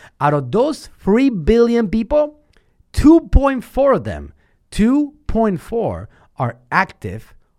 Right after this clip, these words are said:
on the Facebook family of apps. It's pretty crazy, right? So you're talking about eight out of ten human beings, on average, have access to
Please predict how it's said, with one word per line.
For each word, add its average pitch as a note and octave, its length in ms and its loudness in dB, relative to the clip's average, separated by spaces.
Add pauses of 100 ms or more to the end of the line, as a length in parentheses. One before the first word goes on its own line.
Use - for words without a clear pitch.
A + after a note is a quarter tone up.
(140)
on A#2+ 140 -4
the G#2+ 80 -6
Facebook D3+ 600 -8
family A2 420 -8
of F#2+ 100 -10
apps. - 400 -14 (600)
It's - 100 -16
pretty C4+ 180 -4
crazy, A3 340 -2
right? F2+ 280 -14
So D3+ 60 -10
you're A3+ 100 -6
talking C#4+ 160 -6
about F#3 260 -4 (100)
eight E3 200 -6
out C#3+ 100 -6
of - 220 -10
ten E3 180 -4
human C#3 340 -4
beings, A2+ 520 -8 (240)
on C#3+ 160 -6
average, C3 500 -8 (480)
have A#2 280 -10 (580)
access B2+ 460 -6
to G#2+ 300 -8